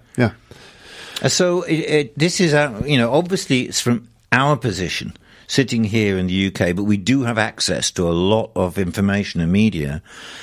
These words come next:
Speaker 2: and some incredible reports from, you know, the various cities that are under attack.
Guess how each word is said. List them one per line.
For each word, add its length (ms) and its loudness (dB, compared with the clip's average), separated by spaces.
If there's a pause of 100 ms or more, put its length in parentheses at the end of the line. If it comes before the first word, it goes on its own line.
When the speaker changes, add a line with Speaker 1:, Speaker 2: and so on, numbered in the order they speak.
(160)
Speaker 2:
and 160 0
some 160 2
incredible 540 0
reports 520 0
from, 480 -2
you 80 4
know, 280 2 (100)
the 200 -4
various 800 -2 (140)
cities 440 0
that 100 0
are 100 4
under 260 0
attack. 580 -2